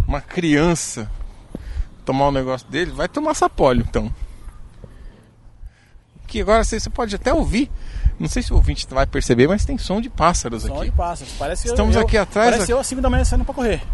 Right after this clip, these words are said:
Speaker 1: Então, aqui é, já é a área do jardim zoológico, certo? Ou
Speaker 2: Acho
Speaker 1: jardim
Speaker 2: sim.
Speaker 1: botânico?
Speaker 2: Não, zoológico, não sei.
Speaker 1: Zoológico.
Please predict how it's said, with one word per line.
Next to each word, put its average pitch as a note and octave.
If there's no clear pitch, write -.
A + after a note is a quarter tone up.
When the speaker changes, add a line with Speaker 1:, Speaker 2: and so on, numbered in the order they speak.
Speaker 1:
Então, F#3
aqui -
é, G#3+
já F3
é F3+
a F#3+
área G3+
do G3
jardim F3
zoológico, G3
certo? -
Ou F3+
Speaker 2:
Acho E3
Speaker 1:
jardim D#3
Speaker 2:
sim. E3+
Speaker 1:
botânico? D3
Speaker 2:
Não, B2+
zoológico, C#3
não C#3
sei. -
Speaker 1:
Zoológico. B2